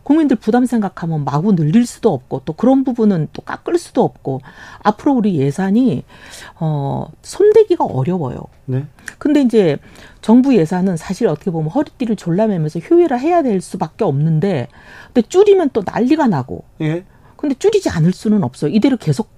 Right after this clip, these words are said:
Speaker 1: 뭐 무한정 늘어날 수는 없거든요.
Speaker 2: 네.
Speaker 1: 그래서 정부 입장이 이해는 안 되는 바는 아니지만 국민들도 우리가 언제까지 이 세금으로 이걸 감당을 하겠어요?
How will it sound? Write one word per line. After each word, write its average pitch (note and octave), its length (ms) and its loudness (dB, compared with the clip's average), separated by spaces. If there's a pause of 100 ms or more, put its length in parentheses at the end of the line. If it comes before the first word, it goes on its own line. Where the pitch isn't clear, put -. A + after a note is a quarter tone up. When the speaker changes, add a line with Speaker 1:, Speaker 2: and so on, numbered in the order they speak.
(140)
Speaker 1:
뭐 E3+ 360 -2
무한정 C4 460 2
늘어날 D#3+ 320 -4
수는 E3+ 220 -10
없거든요. C3+ 520 -4
Speaker 2:
네. E3 300 -2
Speaker 1:
그래서 - 140 -8
정부 B3+ 600 2
입장이 F3 760 -2
이해는 A#3 440 4
안 D3 200 -2
되는 A#3 220 2
바는 D3+ 260 -4
아니지만 C#3+ 640 -6 (500)
국민들도 G3 680 4 (520)
우리가 A#3 180 4
언제까지 G#3 520 2
이 D3+ 40 -4
세금으로 F3+ 440 -8
이걸 B2+ 140 -10
감당을 D3 440 -10
하겠어요? - 400 -14